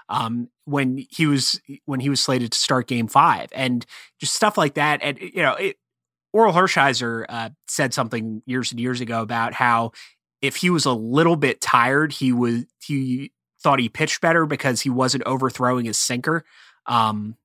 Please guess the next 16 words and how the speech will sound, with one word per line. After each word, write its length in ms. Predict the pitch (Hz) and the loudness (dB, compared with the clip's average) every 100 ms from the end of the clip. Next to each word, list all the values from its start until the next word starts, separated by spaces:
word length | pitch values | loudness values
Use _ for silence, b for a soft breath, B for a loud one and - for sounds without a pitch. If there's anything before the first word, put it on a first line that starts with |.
| _ _ _ | _ _ _
and 480 | 131 127 123 120 110 - | -2 -2 -2 -4 -6 -2
I 160 | 131 143 | 0 2
wonder 260 | 160 156 | 4 4
if 100 | 151 | 4
there's 180 | 139 123 | 2 0
something 340 | 151 139 131 | 0 0 -2
to 240 | 110 143 123 | 0 0 0
just 200 | 113 - | -2 2
breaking 300 | 143 139 131 | 2 4 2
up 80 | 117 | 0
the 80 | |
routine 420 | 117 113 - 139 127 | -4 -4 0 0 0
or, 80 | |
or 300 | 123 120 117 117 _ _ _ 139 - | -2 -4 -6 -8 _ _ _ -20 -8
being, 300 | 147 165 151 | -2 0 0
a, 260 | 143 127 | 0 -2